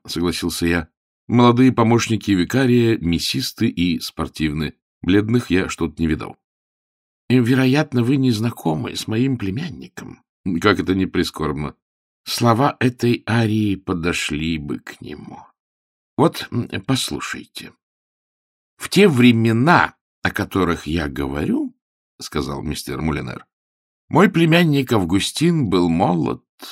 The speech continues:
и бледен. Еще с детства он отличался исключительной хлипкостью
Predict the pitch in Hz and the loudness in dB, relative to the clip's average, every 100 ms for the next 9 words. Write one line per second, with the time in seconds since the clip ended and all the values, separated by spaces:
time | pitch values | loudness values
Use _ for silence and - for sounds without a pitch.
0 | - - 67 71 71 - - - - - | -10 -8 -6 -6 -6 -8 -12 -14 -12 -14
1 | - _ _ _ _ _ _ _ - 104 | -18 _ _ _ _ _ _ _ -2 4
2 | 131 110 92 151 - - 135 92 92 90 | 4 6 4 2 0 -2 0 2 0 -2
3 | 92 95 98 95 95 90 - 90 - 117 | -2 0 0 0 -2 -2 -4 -4 -2 -4
4 | - 98 90 80 - 143 151 - 127 - | 0 0 0 -2 -2 -4 -4 -6 -6 -6
5 | - 104 104 | -6 -4 -4